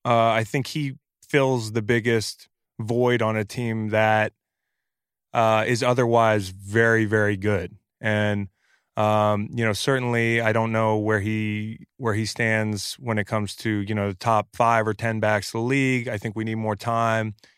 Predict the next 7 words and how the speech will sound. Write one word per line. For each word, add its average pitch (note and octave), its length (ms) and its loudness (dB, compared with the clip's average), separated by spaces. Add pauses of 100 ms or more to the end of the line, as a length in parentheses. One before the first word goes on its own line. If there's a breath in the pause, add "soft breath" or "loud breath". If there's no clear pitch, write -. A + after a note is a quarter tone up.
You A2+ 60 -2
know, G#2+ 60 2
obviously, G#2+ 800 -2 (420 soft breath)
you G#2 80 -2
know, G2 100 0
had G#2 240 2
a, G2+ 340 0